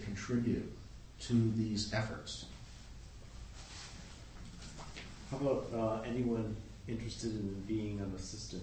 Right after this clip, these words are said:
Speaker 2: webmaster? Thank you. Thank you. How about anyone being interested in assisting George with the recording?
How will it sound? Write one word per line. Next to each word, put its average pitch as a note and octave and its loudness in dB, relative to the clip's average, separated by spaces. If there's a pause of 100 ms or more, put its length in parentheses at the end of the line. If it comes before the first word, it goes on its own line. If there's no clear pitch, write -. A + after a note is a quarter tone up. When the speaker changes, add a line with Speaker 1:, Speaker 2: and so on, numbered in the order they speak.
Speaker 2:
webmaster? F#2+ -4 (1400)
Thank A2+ -4
you. - -4 (280)
Thank F#2+ 2 (280)
you. - -8 (440)
How C#3 4
about C#3 6
anyone C#3 8
being A#2+ 8
interested A2+ 4
in G#2 0
assisting G#2+ 0
George A2 2
with G2 0
the F#2+ -2
recording? F#2 0